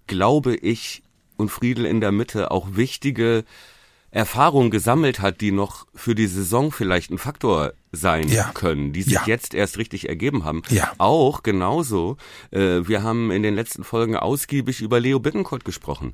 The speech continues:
Speaker 2: Ja.
Speaker 1: Ne? Was das für ein Faktor ist, wenn der beleidigt in der Ecke sitzt
Speaker 2: Ja.
Speaker 1: oder wenn er, äh, auf den Platz kommt und sich reinhaut und natürlich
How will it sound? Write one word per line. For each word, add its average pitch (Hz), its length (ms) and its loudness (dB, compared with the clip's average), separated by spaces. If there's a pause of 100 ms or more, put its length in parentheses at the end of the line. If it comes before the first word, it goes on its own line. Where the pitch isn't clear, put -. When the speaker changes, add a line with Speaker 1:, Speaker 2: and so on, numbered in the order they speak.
(120)
Speaker 2:
Ja. 107 160 2 (260)
Speaker 1:
Ne? 92 280 0 (220)
Was 101 260 -2
das 117 200 -4
für 120 140 0
ein 98 160 0
Faktor 143 480 -2
ist, 123 300 -4
wenn 101 160 2
der 110 200 2
beleidigt 110 520 0
in 110 120 -2
der 101 140 0
Ecke - 220 0
sitzt - 500 -4 (260)
Speaker 2:
Ja. 113 140 4
Speaker 1:
oder 131 540 2 (100)
wenn 127 280 2
er, 107 420 0
äh, - 400 -8 (180)
auf 117 200 0
den 120 80 -4
Platz - 280 -6
kommt 113 260 0
und 113 160 0
sich - 200 -6
reinhaut 107 520 2
und 101 180 -4
natürlich 135 680 -2